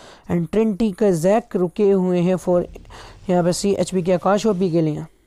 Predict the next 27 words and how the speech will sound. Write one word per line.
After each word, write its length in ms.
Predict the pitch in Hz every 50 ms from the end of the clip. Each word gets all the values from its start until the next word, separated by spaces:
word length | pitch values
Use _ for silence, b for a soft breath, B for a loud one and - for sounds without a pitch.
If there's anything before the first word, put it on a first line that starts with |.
| _ _ _ _ _ _ _ _ _ _ - _ _ b b b b b b b b -
आकाश 260 | 185 170 226 233 220 240
ओपी 200 | 233 190 240 233
की 80 | 233
कंटिन्यू 540 | 202 220 196 190 165 202 196 196 196 202 196
इमोट 220 | 190 185 185 185 180
out 160 | 180 180 170
of 120 | 175 160
the 80 | 165 175 160
zone 180 | 175 175 175
चल 200 | 165 - 175 170
रहे 200 | 175 170 175 175
हैं, 120 | 170 175 175
उन्हें 200 | 175 170 170 160 170
थोड़ा 140 | 170 165
ध्यान 260 | 165 156 170 170 170 165
देना 160 | 170 165 165
होगा, 140 | 165 165 170
but 160 | 170 180 170
पीछे 240 | - 233 240 208 254
से 100 | 220 247
सीएचबी 500 | 233 - - 214 196 196 175 185 208 220
भी 120 | 202 202
जीतो 320 | 185 165 180 170 - 226 226
ओपी 180 | 214 185 214 196
आ 120 | 190 175 165
रहे 120 | 170 180
हैं, 100 | 196 190